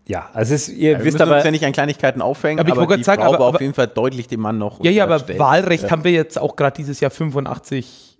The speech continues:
Speaker 3: Jahre gefeiert. Also Wahlrecht für Frau.
Speaker 1: Echt?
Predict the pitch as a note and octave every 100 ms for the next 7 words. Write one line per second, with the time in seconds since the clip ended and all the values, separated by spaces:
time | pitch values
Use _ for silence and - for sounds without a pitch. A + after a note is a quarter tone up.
0 | - C3 B2 C3+ B2+ A2 - - _ _
1 | _ C#3 B2 C3+ C3 C#3+ - - A#2+ A#2+
2 | _ - G#2 C3 -